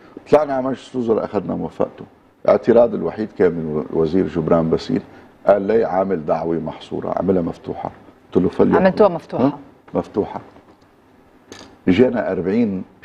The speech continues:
Speaker 1: شركة أخذت ال-، الدفتر، خمسة عشر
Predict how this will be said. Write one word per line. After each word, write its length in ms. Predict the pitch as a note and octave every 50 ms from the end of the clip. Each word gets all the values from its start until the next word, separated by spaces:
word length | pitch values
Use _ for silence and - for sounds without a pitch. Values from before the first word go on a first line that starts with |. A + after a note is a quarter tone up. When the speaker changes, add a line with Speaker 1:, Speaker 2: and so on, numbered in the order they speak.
| -
Speaker 1:
شركة 340 | - A#2+ - - - G2 F2+ - - - - - - -
أخذت 380 | F2 - G2 E2 E2+ - -
ال-، 180 | E2+ D2+ D2 - - - - E2 D#2+ D2+ - - D2 - -
الدفتر، 460 | - C#2 F#2 - - - G#2 - - - - - - - -
خمسة 420 | - - E2+ F2 - - - -
عشر 240 | G2 - - - E2+